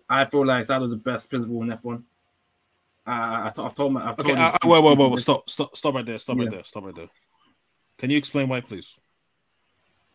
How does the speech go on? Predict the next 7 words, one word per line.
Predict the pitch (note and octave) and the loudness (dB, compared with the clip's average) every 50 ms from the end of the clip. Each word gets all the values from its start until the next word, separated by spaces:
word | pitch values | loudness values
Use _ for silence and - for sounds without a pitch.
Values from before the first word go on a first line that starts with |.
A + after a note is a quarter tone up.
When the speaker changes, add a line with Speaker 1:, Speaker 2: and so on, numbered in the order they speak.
| _ _ _ _ _ _ _ _ _ _ _ - | _ _ _ _ _ _ _ _ _ _ _ -4
Speaker 1:
Okay, | C#3 D3 - - D#3 C#3+ C3+ A#2 | -4 -4 0 2 2 4 4 2
so | G#2+ - C#3 C3+ C3+ C3+ C3+ C3 B2+ A#2+ A#2+ - _ _ - | 0 0 2 4 6 6 6 4 2 0 -4 -8 _ _ -12
if | - B2 - | -10 -6 -4
you're | C#3+ C#3+ D#3 | -2 -2 0
looking | F3+ F#3+ F#3 - F3+ D#3+ D3 | 0 0 0 2 0 0 2
at | - C#3 C#3 - - | 0 -2 -2 -2 -2
what, | C3 C#3+ D#3 D#3 - - | 0 2 4 4 4 2